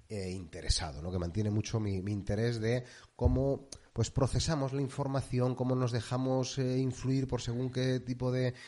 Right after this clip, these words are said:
de cuestiones irracionales y lo poco conscientes que somos de eso.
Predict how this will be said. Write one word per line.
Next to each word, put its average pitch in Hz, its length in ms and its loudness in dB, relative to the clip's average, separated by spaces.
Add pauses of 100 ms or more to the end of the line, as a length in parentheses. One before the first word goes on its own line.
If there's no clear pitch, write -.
de 120 140 4
cuestiones 131 460 2
irracionales 123 880 2 (240)
y 127 120 0
lo 113 120 2
poco 165 220 0
conscientes 117 640 0
que - 80 -8
somos 85 340 -4
de 73 120 -8
eso. 71 320 -12